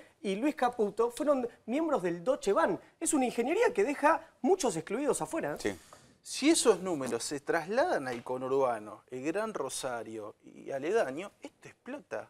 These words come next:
Speaker 3: No hay una situación
Speaker 2: Eso es lo que
Speaker 3: que
Speaker 2: yo
Speaker 3: va a
Speaker 2: decía también.
Speaker 3: explotar.
Speaker 1: Está implosionando
Speaker 3: No,
Speaker 1: y no
Speaker 3: no, no,
Speaker 1: explotando
Speaker 3: acá,
Speaker 1: en los
Speaker 3: acá,
Speaker 1: núcleos
Speaker 3: acá hay una
Speaker 1: familiares.
Speaker 3: discusión de fondo que es política. Esa es la realidad. El treinta por ciento de la Argentina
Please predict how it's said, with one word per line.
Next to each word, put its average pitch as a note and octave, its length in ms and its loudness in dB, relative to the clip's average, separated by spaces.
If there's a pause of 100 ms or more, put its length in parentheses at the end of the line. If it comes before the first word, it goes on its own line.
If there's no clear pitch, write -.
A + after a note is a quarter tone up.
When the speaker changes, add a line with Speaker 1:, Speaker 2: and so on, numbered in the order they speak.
(480)
Speaker 3:
No D4+ 60 -2
hay C4+ 100 0
una D#3 180 -4
situación B2+ 380 -2
Speaker 2:
Eso C#3 120 6
es C#3 40 8
lo C3 60 8
que C3 60 10
Speaker 3:
que B2 60 12
Speaker 2:
yo B2 60 12
Speaker 3:
va A2+ 60 10
a - 20 10
Speaker 2:
decía A#2+ 120 8
también. C3+ 240 8
Speaker 3:
explotar. D#3+ 400 4
Speaker 1:
Está - 120 0
implosionando A#3 760 6
Speaker 3:
No, F3 80 6
Speaker 1:
y D#4 40 6
no D4+ 60 6
Speaker 3:
no, - 20 6
no, - 60 8
Speaker 1:
explotando - 580 4
Speaker 3:
acá, - 100 2
Speaker 1:
en E4+ 60 2
los E4+ 80 6
Speaker 3:
acá, F4 80 4
Speaker 1:
núcleos D4+ 80 4
Speaker 3:
acá D4 40 6
hay A3+ 160 6
una E4+ 80 10
Speaker 1:
familiares. G#3+ 300 6
Speaker 3:
discusión F3+ 400 2
de G#3 80 4
fondo C4 360 0
que F3 80 0
es D#3 60 -4
política. A#2+ 680 -6 (500)
Esa A#3+ 280 0
es B2+ 40 -2
la B2+ 100 0
realidad. B2 460 -2 (880)
El G3+ 160 2
treinta D4 400 6
por F3 140 2
ciento F#3+ 300 -4
de E3+ 40 4
la E3+ 80 6
Argentina F#3 680 -2